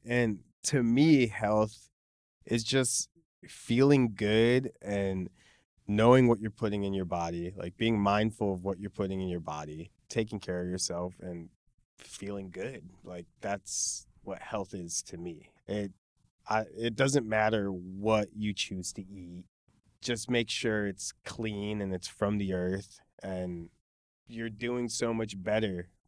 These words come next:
by doing that instead of, like, these little nitpicky things. 'Cause there's so many diets out there. There's so many routes you can take, and so many people, like, "This is the healthiest, that's the healthiest." This, and it's like, just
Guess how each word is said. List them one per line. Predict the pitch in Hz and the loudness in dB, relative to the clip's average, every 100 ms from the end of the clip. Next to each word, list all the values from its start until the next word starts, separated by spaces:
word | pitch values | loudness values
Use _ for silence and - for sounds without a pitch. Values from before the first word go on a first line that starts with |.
| - | -4
by | 101 | -2
doing | 98 107 98 92 | 0 -2 -2 -4
that | 95 101 92 87 - | -2 -2 -2 -6 -10
instead | 101 - 104 | -6 -4 -2
of, | 101 | -2
like, | 95 - | -4 -6
these | 104 101 | -8 -6
little | 127 117 110 | -4 -2 0
nitpicky | 113 127 131 - - 139 120 101 - | 4 4 2 -2 -2 -2 -2 -8 -2
things. | 127 110 95 98 | 0 0 -2 -2
'Cause | 117 | 2
there's | 120 | 2
so | - 131 | 4 2
many | 110 95 | 2 -4
diets | 85 85 82 - | -4 -6 -6 -8
out | 85 82 | -8 -8
there. | 92 90 | -6 -4
There's | 90 90 | -4 -2
so | - 107 | 0 0
many | 104 101 | 0 -2
routes | 85 85 90 87 - | -4 -4 -4 -4 -8
you | 90 | -8
can | 90 87 | -8 -10
take, | - 85 82 85 | -10 -10 -8 -10
and | 85 - - - - | -12 -16 -20 -20 -10
so | - 127 | 0 2
many | 117 110 | 4 2
people, | 98 101 95 | -2 -4 -4
like, | 87 - | -6 -2
"This | 180 190 | 2 2
is | 156 | 2
the | 143 | 0
healthiest, | 123 98 87 85 - | 2 0 -4 -10 0
that's | 214 208 | 2 2
the | 127 | -2
healthiest." | 113 95 92 95 | -2 -2 -4 -4
This, | 170 196 | -2 -2
and | - 117 | -2 -2
it's | 113 - | 0 2
like, | 107 101 - _ _ _ _ _ | 0 0 -6 _ _ _ _ _
just | - 151 - | -2 -2 -4